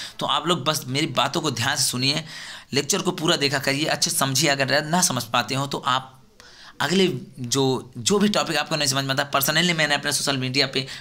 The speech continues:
मुझसे कॉन्टैक्ट करने का हमने दे दिया है डिस्क्रिप्शन में, मेरे Telegram चैनल पे आप मुझसे मिल सकते हैं, तो वहाँ से मुझे आप पता कर सकते हैं। आपको कुछ भी कन्फ्यूजन, डायरेक्ट मैं आपका सॉल्यूशन दे दूँगा।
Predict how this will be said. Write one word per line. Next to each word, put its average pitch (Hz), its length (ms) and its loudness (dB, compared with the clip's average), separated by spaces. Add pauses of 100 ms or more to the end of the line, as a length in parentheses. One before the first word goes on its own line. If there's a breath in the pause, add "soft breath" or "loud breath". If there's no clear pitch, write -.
मुझसे 135 180 -2
कॉन्टैक्ट 135 420 -4
करने 131 220 0
का 131 220 2
हमने 123 340 0
दे 127 340 0
दिया 127 180 2
है 123 80 -2
डिस्क्रिप्शन 120 440 -2
में, 120 100 -2
मेरे 127 240 -2
Telegram 123 360 0
चैनल 123 200 0
पे 120 120 -2
आप 117 160 0
मुझसे 120 200 -4
मिल 120 140 -8
सकते - 260 -6
हैं, 196 120 -2 (320 loud breath)
तो 170 80 -4
वहाँ 151 280 0
से 185 120 2
मुझे 156 360 0 (200 loud breath)
आप 135 340 -4 (100)
पता 135 180 2
कर 139 120 0
सकते 131 220 0
हैं। 131 80 2
आपको 139 140 -6
कुछ 139 200 -2
भी 131 100 -2
कन्फ्यूजन, 127 560 -4
डायरेक्ट 147 260 -2
मैं 131 140 0
आपका 117 280 0 (180 loud breath)
सॉल्यूशन 117 440 -2 (580 loud breath)
दे 107 200 0
दूँगा। 104 300 0